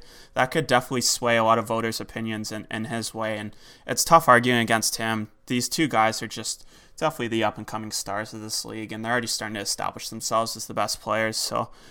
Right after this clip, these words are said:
moving forward, who do you have for the Rocket Richard? Who, who's gonna score the most goals this year?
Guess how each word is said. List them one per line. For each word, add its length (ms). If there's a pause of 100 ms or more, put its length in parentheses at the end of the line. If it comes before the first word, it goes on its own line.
(160)
moving 260
forward, 380
who 140
do 60
you 60
have 300
for 280
the 240
Rocket 320
Richard? 560
Who, 300 (240)
who's 200
gonna 300 (180)
score 240
the 80
most 220
goals 180
this 160
year? 140